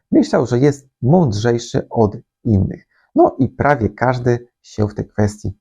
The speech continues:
pomylił i to pomylił bardzo grubo. A teraz przejdźmy do drugiego punktu, czyli co może pójść nie tak, a najprawdopodobniej pójdzie, czyli mapa katastrofy,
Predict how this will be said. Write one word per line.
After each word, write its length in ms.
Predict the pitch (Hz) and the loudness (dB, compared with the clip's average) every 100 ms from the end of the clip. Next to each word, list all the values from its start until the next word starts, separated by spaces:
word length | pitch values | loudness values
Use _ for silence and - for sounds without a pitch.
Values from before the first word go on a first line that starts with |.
| - | -6
pomylił 420 | 101 101 101 - | 0 2 2 -2
i 160 | - - | -2 -2
to 100 | 120 | -2
pomylił 520 | 104 101 104 - - _ - | 0 0 0 -2 -10 _ -6
bardzo 540 | 95 95 104 - 110 - _ _ _ _ | -2 -2 -4 -10 -14 -14 _ _ _ _
grubo. 400 | - - - - _ _ _ | -2 0 -2 -10 _ _ _
A 120 | - - | -2 0
teraz 400 | 277 214 190 - | 2 2 0 -4
przejdźmy 420 | - 143 - 98 | -4 -2 0 0
do 200 | - - | 2 0
drugiego 640 | 101 98 - 165 143 - | 0 -4 0 2 2 0
punktu, 600 | - - 139 - - - - - _ - | -4 -12 -14 -8 -2 -2 -2 -20 _ -4
czyli 240 | 285 247 | 2 2
co 400 | - 160 170 - | 0 0 0 -2
może 440 | 113 139 185 117 101 | -2 2 2 2 -2
pójść 360 | - 151 - | 2 2 0
nie 160 | 170 - | -8 -6
tak, 320 | - 185 - _ | -4 -4 -6 _
a 140 | 175 | 0
najprawdopodobniej 1160 | 165 131 - 123 - - 117 120 127 139 156 156 _ _ _ _ | 2 0 -2 -6 -6 -8 -4 0 0 4 2 0 _ _ _ _
pójdzie, 480 | 254 214 127 110 - _ _ | 4 4 4 0 -2 _ _
czyli 280 | - 196 123 | -2 0 2
mapa 600 | 98 127 131 - 127 - _ | 2 2 0 -2 -4 -8 _
katastrofy, 800 | - - - - - 107 104 - | -8 -6 -8 -16 -6 -4 -4 -6